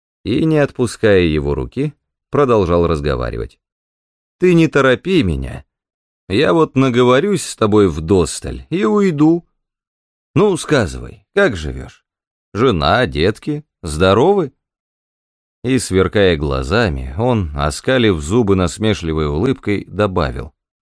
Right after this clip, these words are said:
«В гости к тебе собираюсь, да всё времени нет. Пью всё вот». «Ну, ну,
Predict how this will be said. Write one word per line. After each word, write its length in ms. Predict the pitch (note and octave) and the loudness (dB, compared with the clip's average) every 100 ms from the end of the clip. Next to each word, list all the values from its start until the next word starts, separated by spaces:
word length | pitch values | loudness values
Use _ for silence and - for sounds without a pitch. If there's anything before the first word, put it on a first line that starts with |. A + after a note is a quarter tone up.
| _ _ _ - | _ _ _ -20
«В 160 | - | -14
гости 540 | C#2 B2 G3+ F3+ - E3+ | 0 4 4 2 -4 -4
к 60 | |
тебе 280 | - C#3+ B2+ | -2 2 2
собираюсь, 800 | G#2+ G#2 F#2 D#2+ B1+ B1+ - _ _ | 2 0 2 0 -4 -10 -14 _ _
да 200 | B2+ F3 | -2 -2
всё 260 | C3+ E3 C#3+ | 0 0 2
времени 520 | D3+ D3+ A2 F#2 E2+ | 2 2 2 0 0
нет. 300 | C#2+ B1 - _ _ _ _ _ | -2 -6 -12 _ _ _ _ _
Пью 380 | D#3 F#3+ A#3+ A3+ | -6 0 4 4
всё 380 | D#3+ - G#2+ D2+ | 2 -2 -2 -2
вот». 300 | B1+ B1 - _ _ _ _ _ _ _ | -4 -12 -16 _ _ _ _ _ _ _
«Ну, 360 | G2+ A#2 G#2+ F2+ | 0 2 2 2
ну, 460 | A#2 D3+ F#2 B1+ | 2 2 0 -4